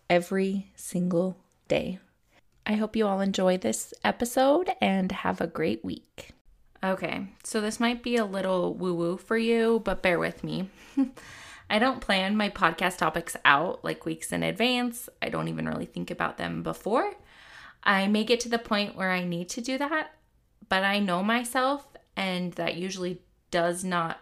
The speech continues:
wind up with me producing my best content. So I usually just pick a topic a couple weeks in advance and go for it. I go with what I feel needs to be said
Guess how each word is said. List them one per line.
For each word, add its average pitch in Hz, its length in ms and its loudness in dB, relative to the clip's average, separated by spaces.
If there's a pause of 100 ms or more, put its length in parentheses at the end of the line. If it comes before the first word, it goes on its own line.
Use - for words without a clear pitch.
(160)
wind 165 480 -2
up 160 160 -2
with 170 160 -4
me 160 120 -4
producing 165 480 -6
my 85 100 -4
best - 240 -10
content. - 640 -10 (480)
So 233 400 2
I 220 80 6
usually 196 420 -2
just 185 400 -4
pick - 180 -6
a 208 40 -2
topic 175 540 -2 (100)
a 185 60 -10
couple 180 300 -2
weeks 156 300 -4
in 190 100 -2
advance 349 680 -2 (120)
and 233 380 0
go - 140 -2
for - 180 -8
it. - 160 -6 (960)
I 220 120 0
go 220 320 6
with 254 280 -2
what 196 320 -2
I 190 120 -2
feel 190 180 -6
needs 175 260 -6
to - 80 -12
be - 100 -6
said - 340 -4